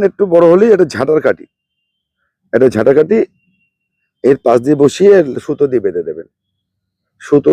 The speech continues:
দিয়ে বেঁধে দেবেন। দেখবেন আমি অনেক সব গাছই বলি যে আমাদের গাছের গোড়ায় জল দিতে গেলে প্রথম বসানোর পরে বলি, আহ, ফাঙ্গিসাইড জল দিতে, সেটা হচ্ছে বেবিস্টিন এক গ্রাম আর এম ফর্টি ফাইভ এক গ্রাম, এই দুটো মিশিয়ে এক লিটার জলে দিতে বলি।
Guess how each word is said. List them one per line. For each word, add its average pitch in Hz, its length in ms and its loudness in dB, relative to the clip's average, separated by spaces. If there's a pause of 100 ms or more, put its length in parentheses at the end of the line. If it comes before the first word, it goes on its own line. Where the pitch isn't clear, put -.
দিয়ে 156 120 2
বেঁধে 80 280 0
দেবেন। 71 180 -8 (2000)
দেখবেন 208 360 4
আমি 196 160 2 (120)
অনেক 196 140 0 (100)
সব 170 140 -2
গাছই 196 220 0 (100)
বলি 170 160 2 (220)
যে 160 120 4
আমাদের 156 420 -2
গাছের 143 360 0
গোড়ায় 139 340 2
জল 123 200 4
দিতে 120 200 -8
গেলে 156 200 0 (480)
প্রথম 175 260 2
বসানোর 147 420 0
পরে 160 140 2 (120)
বলি, 139 180 0 (600)
আহ, 101 200 -8 (120)
ফাঙ্গিসাইড 143 460 0
জল 143 180 4
দিতে, 156 200 -2
সেটা - 220 -2
হচ্ছে 131 160 -2
বেবিস্টিন 135 520 -4
এক 143 100 -8
গ্রাম 170 160 0 (480)
আর 104 120 -2
এম 143 200 2
ফর্টি 147 320 -2
ফাইভ 180 200 4
এক 98 140 -2
গ্রাম, 85 260 -8
এই 131 60 0
দুটো 139 220 -4
মিশিয়ে 147 360 -2 (480)
এক 120 160 -2
লিটার 139 280 2
জলে 160 200 4
দিতে 113 260 -10
বলি। 73 180 -8